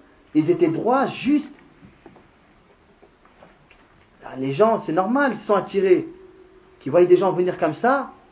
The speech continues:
subhanallah, et lorsqu'ils leur demandent, ils leur disent, c'est l'islam. Et après, ils n'ont plus qu'à entrer. Vous savez,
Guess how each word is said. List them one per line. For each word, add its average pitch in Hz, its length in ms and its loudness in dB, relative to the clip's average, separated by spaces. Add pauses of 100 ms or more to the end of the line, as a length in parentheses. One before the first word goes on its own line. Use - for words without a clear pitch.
(260)
subhanallah, 180 720 -2 (340)
et 139 60 -6
lorsqu'ils 170 300 2
leur 143 160 0
demandent, 175 320 -4
ils 165 60 -6
leur 156 120 -4
disent, 165 140 -16
c'est 165 80 -8
l'islam. 208 400 -12 (1400)
Et - 80 -4
après, 170 300 0
ils 170 40 -6
n'ont 165 80 2
plus 170 200 -6
qu'à 165 140 -8
entrer. 175 260 -10
Vous - 680 -20
savez, 165 420 4